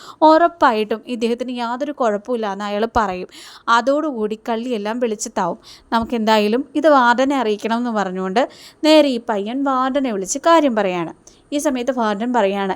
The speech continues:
"ഞാനൊന്ന് ആലോചിക്കട്ടെ" എന്ന് പറയാണ്. അങ്ങനെ വാർഡൻ ഒരു അഞ്ച് മിനിറ്റിനുള്ളിൽ തന്നെ വേറൊരു ഐഡിയ പറഞ്ഞു കൊടുക്കുകയാണ്. "മോനെ,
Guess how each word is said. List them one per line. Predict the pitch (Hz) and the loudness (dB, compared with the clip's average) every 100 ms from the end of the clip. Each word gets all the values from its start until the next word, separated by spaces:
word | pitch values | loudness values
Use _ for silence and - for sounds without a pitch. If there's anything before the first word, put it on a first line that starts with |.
| - | -2
"ഞാനൊന്ന് | 247 262 269 220 | 0 2 2 2
ആലോചിക്കട്ടെ" | 220 247 233 254 240 | 4 2 2 -2 0
എന്ന് | 220 220 | 0 0
പറയാണ്. | 175 175 175 175 - - - - | 0 -2 -4 -6 -10 -20 -18 0
അങ്ങനെ | 285 311 320 | 4 6 4
വാർഡൻ | 277 240 226 269 302 - - | 4 0 0 -2 -6 -10 -4
ഒരു | 254 | 0
അഞ്ച് | 254 240 277 | 0 0 -2
മിനിറ്റിനുള്ളിൽ | 277 240 233 208 202 | -2 -2 -6 -4 -4
തന്നെ | - 208 208 - - | -2 -4 -2 -6 -2
വേറൊരു | 240 262 294 | 2 4 4
ഐഡിയ | 247 196 214 | 2 0 0
പറഞ്ഞു | 202 190 190 | 0 -2 -4
കൊടുക്കുകയാണ്. | 190 196 180 - - - - - | -4 -4 -4 -6 -14 -20 -14 -4
"മോനെ, | 240 | 0